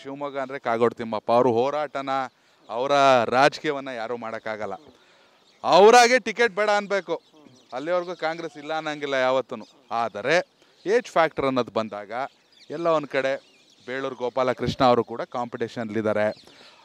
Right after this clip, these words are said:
ಅವ್ರಿಗೆ ಓಕೆ, ಕಾ-, ಕಾಗೋಡು ತಿಮ್ಮಪ್ಪ ಅವರ ಸಪೋರ್ಟನ್ನು ತಗೊಂಡು ಬೇಳೂರು ಗೋಪಾಲಕೃಷ್ಣ ಅವ್ರು ಮುಂದುವರೆದ್ರೆ ಖಂಡಿತವಾಗ್ಲೂ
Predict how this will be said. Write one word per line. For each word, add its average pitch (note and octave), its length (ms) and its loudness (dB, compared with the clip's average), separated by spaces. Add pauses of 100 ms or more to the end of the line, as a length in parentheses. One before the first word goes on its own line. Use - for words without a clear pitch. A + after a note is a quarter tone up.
(140)
ಅವ್ರಿಗೆ A3 300 4
ಓಕೆ, A3 500 6 (140)
ಕಾ-, B2 340 2
ಕಾಗೋಡು C3 380 2
ತಿಮ್ಮಪ್ಪ C#3+ 400 4
ಅವರ C#3 160 8
ಸಪೋರ್ಟನ್ನು C#3 680 2
ತಗೊಂಡು C#3+ 640 4 (280)
ಬೇಳೂರು C#3 280 -8
ಗೋಪಾಲಕೃಷ್ಣ C3 580 -6
ಅವ್ರು C3 140 0
ಮುಂದುವರೆದ್ರೆ B2+ 720 2 (320)
ಖಂಡಿತವಾಗ್ಲೂ C#3+ 720 -4